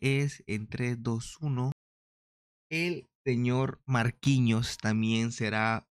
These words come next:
uno de los fichajes misteriosos de la próxima semana con la posición de defensa central con G R L noventa. Que les digo, el G R L se está quedando un poco atrasado. Con un ritmo de ochenta,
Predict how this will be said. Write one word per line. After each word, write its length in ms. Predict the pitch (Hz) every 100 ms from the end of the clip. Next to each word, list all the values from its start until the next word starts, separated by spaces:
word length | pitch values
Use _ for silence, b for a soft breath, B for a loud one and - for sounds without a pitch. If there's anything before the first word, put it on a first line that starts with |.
| -
uno 200 | 120 127
de 100 | 117
los 140 | 120
fichajes 380 | 117 - 117 117
misteriosos 680 | 131 135 117 117 120 123 117
de 100 | 113
la 120 | 110
próxima 640 | 107 - 117 - 123 131
semana 640 | 127 110 110 113 113 110 110 B B B B _ -
con 180 | 139
la 180 | 139 135
posición 600 | - 131 135 127 - 127
de 120 | 127 123
defensa 540 | 123 - 131 135 131
central 500 | 127 113 107 120 120
con 180 | - 117
G 100 | 117
R 220 | 117 123
L 100 | 117
noventa. 640 | 117 110 113 113 98 127 _ _ _ _ -
Que 80 | 110
les 120 | 98
digo, 280 | 123 127 117
el 60 |
G 140 | 117 117
R 160 | 120
L 140 | 120 120
se 100 | 127
está 160 | -
quedando 280 | - 123 123
un 80 | 123
poco 220 | 139 135
atrasado. 640 | 120 110 110 120 107 107 - _ _ _ _ _ _
Con 180 | 127 123
un 160 | 131
ritmo 260 | 135 143 139
de 60 | 123
ochenta, 680 | 120 147 147 143 143 135